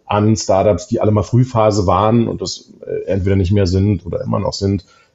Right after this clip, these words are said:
Ähm, äh, also ich investiere relativ viel in Technologie. In-, insofern ist es alles so ein Portfolio von Tätigkeiten, was sich mit der Frage von Wirkung von Technologie auf Geschäftsmodelle, aber auch eben Gesellschaft auseinandersetzt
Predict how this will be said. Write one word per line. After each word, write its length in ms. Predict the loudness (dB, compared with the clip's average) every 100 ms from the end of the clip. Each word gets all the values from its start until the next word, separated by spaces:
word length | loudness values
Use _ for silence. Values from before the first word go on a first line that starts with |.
| -2
Ähm, 480 | 2 2 2 -2 -2
äh, 180 | 0 0
also 260 | 0 -2
ich 100 | -2
investiere 460 | -2 -2 0 0 2
relativ 300 | 0 -4 -8
viel 140 | -6
in 100 | -4
Technologie. 640 | -4 -2 -2 -2 -2 -2 -4
In-, 140 | -6 -2
insofern 320 | 0 2 0
ist 140 | -2
es 100 | -4
alles 200 | -2 0
so 100 | 2
ein 180 | 0 0 -6 -20 _ -2
Portfolio 520 | -2 2 4 4 4
von 240 | 0 -2
Tätigkeiten, 760 | -2 -2 -6 0 0 2 -2 -4
was 120 | -4
sich 100 | -2
mit 100 | -2
der 80 | -2
Frage 420 | -2 0 0 0
von 400 | -2 -2 0 2
Wirkung 400 | 2 4 0 2
von 160 | -2
Technologie 640 | -2 -2 0 -2 0 0 0
auf 200 | 0 -4
Geschäftsmodelle, 640 | -4 -4 -2 -2 0 0
aber 220 | 0 -2 -4
auch 100 | -6
eben 160 | -10
Gesellschaft 480 | -8 -8 -8 -10 -8
auseinandersetzt 800 | -8 -6 -4 -2 -2 -2 -4